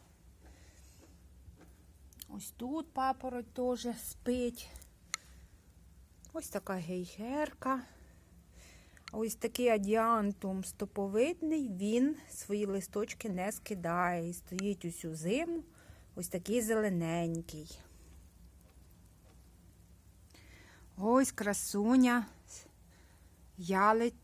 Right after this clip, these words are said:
ялиця. Да, ялиця, піхта ялиця. Фрості. Зверху вона зелененька, а знизу такі гілочки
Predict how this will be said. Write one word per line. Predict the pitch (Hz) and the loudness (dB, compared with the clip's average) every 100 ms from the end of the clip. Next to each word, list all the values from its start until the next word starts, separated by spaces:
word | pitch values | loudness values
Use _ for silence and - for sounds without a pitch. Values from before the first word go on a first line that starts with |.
| - - - - - | -20 -20 -20 -20 -8
ялиця. | 185 185 165 160 - 151 147 - - - - - - - - - - 180 | 0 2 2 0 -6 -12 -14 -18 -20 -20 -20 -20 -20 -20 -20 -20 -18 -4
Да, | 160 | -4
ялиця, | 170 180 170 147 151 - 151 | -2 0 0 0 -6 -10 -10
піхта | 180 175 - 156 | -4 -4 -4 -8
ялиця. | 151 156 147 151 147 - - - - - - - - - - - - | -6 -4 -4 -6 -8 -12 -14 -18 -20 -20 -20 -20 -20 -20 -20 -20 -20
Фрості. | - 208 240 208 170 - - - - - - - - - - - - - - - - - - - - - - - | -12 2 6 6 4 0 -6 -10 -14 -16 -20 -20 -20 -20 -20 -20 -20 -20 -20 -20 -20 -20 -20 -20 -20 -20 -18 -12
Зверху | 185 214 202 - | 0 2 2 -2
вона | 170 160 151 | -4 -4 -4
зелененька, | 147 147 143 147 151 170 226 277 311 320 - 294 302 - - - - - - - | -6 -10 -10 -6 -4 0 2 4 4 4 0 -2 -2 -4 -16 -20 -20 -20 -20 -10
а | 190 | -8
знизу | 151 170 180 226 226 208 | -2 0 0 0 -2 -4
такі | - 180 - 175 175 - - - - - - - - - - - | -6 -10 -6 -4 -4 -8 -20 -20 -20 -20 -20 -20 -20 -20 -20 -12
гілочки | 175 170 170 - - - 180 175 | -8 -6 -6 -6 -10 -4 0 0